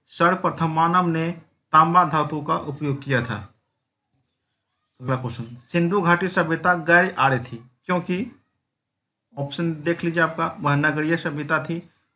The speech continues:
उसकी अपनी लिपि थी, उसकी खेतिहार अर्थव्यवस्था थी,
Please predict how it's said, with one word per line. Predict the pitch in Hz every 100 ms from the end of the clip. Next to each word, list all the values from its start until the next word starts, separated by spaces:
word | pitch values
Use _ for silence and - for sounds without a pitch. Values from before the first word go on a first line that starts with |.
| -
उसकी | 139 - 190
अपनी | 160 170
लिपि | 160 156 165 175
थी, | 185 175
उसकी | 156 143 - 170
खेतिहार | - - 160 156 156
अर्थव्यवस्था | 156 151 160 151 151 147 175
थी, | 170 175